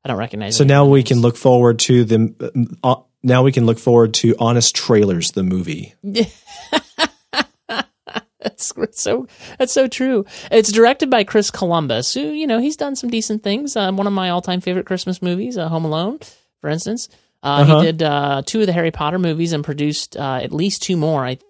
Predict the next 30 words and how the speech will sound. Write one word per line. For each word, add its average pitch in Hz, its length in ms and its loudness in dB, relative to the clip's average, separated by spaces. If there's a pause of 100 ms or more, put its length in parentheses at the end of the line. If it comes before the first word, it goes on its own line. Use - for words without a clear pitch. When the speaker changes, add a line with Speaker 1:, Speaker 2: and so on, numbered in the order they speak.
Speaker 1:
think, 135 320 -10 (600)
um, 127 260 -8
or 135 100 -2
at 127 60 -6
least 208 220 0
one 139 120 -2
more, 120 140 -2
let's 117 140 -6
put 120 100 -8
it 113 80 -10
that 110 160 -4
way. 120 160 -4
He 143 100 -6
did, 135 260 -4
uh, 120 320 -2
he 139 140 -6
produced 147 360 -4
Percy 156 260 -6
Jackson 147 880 -6
films, 143 680 -4 (440)
uh, 113 220 -6
Ni-, 123 180 -6
Night 165 220 -2
at 170 40 0
the 160 60 0
Museum, 147 640 -2
so, 123 400 -4
uh, 113 200 -6
you 220 140 -6
know 165 220 -6